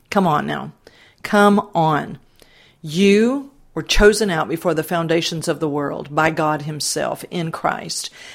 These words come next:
And God has a specific pla-, path for you. He has a specific way that you and he are gonna move together,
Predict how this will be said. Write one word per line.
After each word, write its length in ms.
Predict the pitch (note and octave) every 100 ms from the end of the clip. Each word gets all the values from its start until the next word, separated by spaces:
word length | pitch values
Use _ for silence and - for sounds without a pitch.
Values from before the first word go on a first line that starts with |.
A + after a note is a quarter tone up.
| -
And 160 | E3+ E3+
God 260 | F#3 G#3+
has 180 | A#3 A3
a 60 | G#3
specific 560 | - G3 G#3 G3+ F#3+
pla-, 280 | - F#3 D#3
path 360 | - F3+ D3+ -
for 160 | -
you. 340 | D#3 D3+ - C#3+ _ _ _ _ _ F#3
He 100 | F3+
has 160 | E3
a 80 | E3+
specific 720 | D#3+ E3+ - - G3 G3 F3+
way 460 | D#3+ E3+ D#3 D3+ D3+ - - -
that 180 | D#3+ G3+
you 160 | G3
and 80 | E3+
he 180 | E3 F3+
are 60 | D#3+
gonna 180 | D#3+
move 320 | D#3 D#3+ E3 D#3+
together, 500 | D3+ E3 D3+ -